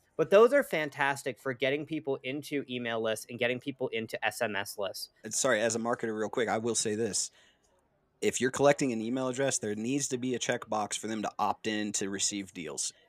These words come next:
Speaker 2: especially with G D P R and all kinds of data privacy stuff.
Speaker 1: Yeah.
Speaker 2: That's a legal reason to do it.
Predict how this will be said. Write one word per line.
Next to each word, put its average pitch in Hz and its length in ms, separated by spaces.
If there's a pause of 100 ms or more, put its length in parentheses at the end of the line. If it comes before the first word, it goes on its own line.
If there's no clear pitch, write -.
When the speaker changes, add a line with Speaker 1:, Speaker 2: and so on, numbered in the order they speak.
(100)
Speaker 2:
especially 151 460
with 127 100
G 131 140
D 127 80
P 123 160
R 117 160
and 110 80
all 117 80
kinds 123 240
of 104 80
data 110 160
privacy 110 380
stuff. 104 340
Speaker 1:
Yeah. - 80
Speaker 2:
That's 104 180
a 90 60
legal 131 320
reason 139 260
to 139 60
do 151 160
it. 175 100